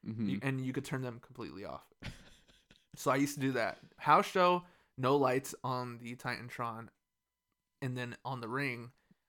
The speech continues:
Speaker 2: I would put these neon green
Speaker 1: <laughs>
Speaker 2: ropes. They didn't glow.
Speaker 1: Okay.
Speaker 2: They just looked like they did because they're neon green.
Speaker 1: <laughs> Right.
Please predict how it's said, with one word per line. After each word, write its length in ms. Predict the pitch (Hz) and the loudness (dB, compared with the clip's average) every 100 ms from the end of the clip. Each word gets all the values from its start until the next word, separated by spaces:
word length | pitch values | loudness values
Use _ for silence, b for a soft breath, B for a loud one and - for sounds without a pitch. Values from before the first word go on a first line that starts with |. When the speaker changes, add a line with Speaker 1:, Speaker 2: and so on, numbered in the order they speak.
| - | -2
Speaker 2:
I 80 | 127 | 4
would 180 | 139 139 | 6 6
put 220 | 160 156 | 2 4
these 320 | 143 135 127 | 4 2 -2
neon 540 | 123 139 135 131 120 | 0 2 4 4 2
green 360 | 120 - 214 117 | 4 12 12 12
Speaker 1:
<laughs> 60 | 113 | 4
Speaker 2:
ropes. 500 | 131 131 - - 453 | 6 6 4 2 4
They 200 | 139 143 | 8 8
didn't 340 | 147 180 185 143 | 10 6 6 6
glow. 580 | 143 135 160 127 113 - | 10 12 12 10 8 2
Speaker 1:
Okay. 280 | 156 143 127 | 0 4 8
Speaker 2:
They 120 | 139 | 10
just 320 | 143 165 151 147 | 10 8 6 4
looked 320 | 139 175 - | 6 6 6
like 200 | 139 131 | 6 8
they 100 | 127 | 6
did 220 | 123 120 | 6 8
because 220 | 240 135 | 10 10
they're 180 | 127 123 | 8 6
neon 340 | 131 127 123 | 6 4 4
green. 400 | 123 127 127 117 | 2 -2 -2 -4
Speaker 1:
<laughs> 40 | 120 | 0
Right. 420 | 127 120 104 90 | 6 8 6 4